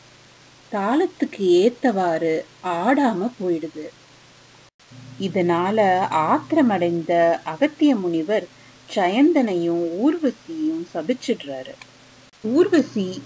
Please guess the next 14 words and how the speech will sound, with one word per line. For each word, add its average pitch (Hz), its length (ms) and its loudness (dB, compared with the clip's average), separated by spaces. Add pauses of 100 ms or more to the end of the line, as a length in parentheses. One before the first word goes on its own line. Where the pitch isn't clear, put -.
(160)
மாதவியா 202 680 0 (120)
பூமியில 208 520 0
பிறக்கிறா. 160 420 -6 (540)
அப்படி 180 400 -6
பிறந்த 254 420 4
இவ 175 460 0 (180)
நடனத்துல 190 640 0 (300)
சிறந்து 226 460 0
விளங்குறா. 160 580 -4 (1080)
வேணுவா 214 800 4 (260)
பூமியில 269 580 2
பிறந்த 170 560 0 (240)
ஜெயந்தனும் 196 680 0 (140)
மாதவிக்கு 175 920 -2